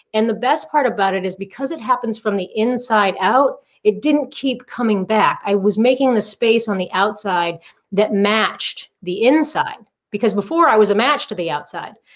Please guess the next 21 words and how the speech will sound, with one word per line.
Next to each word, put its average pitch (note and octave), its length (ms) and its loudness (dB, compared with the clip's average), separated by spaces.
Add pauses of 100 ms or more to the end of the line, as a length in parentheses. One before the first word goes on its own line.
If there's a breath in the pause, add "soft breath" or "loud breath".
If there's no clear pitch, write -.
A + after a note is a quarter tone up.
(160 soft breath)
No G#3+ 200 4
longer A3+ 640 2
was F#3 220 -4
I F#3 140 -4
a F3+ 120 -6
match, G#3 380 -4
and G#3 120 -6
it G#3+ 120 -8
continues A#3 840 -4
to A3 120 -2
affect G#3+ 420 -4
every A#3+ 380 -2
area G#3 220 2
of F3+ 40 -2
my G3 140 0
life. G3+ 260 0
The F3+ 100 -4
more A3 340 2
I G#3+ 100 2
do G3 300 0
it, C4 240 4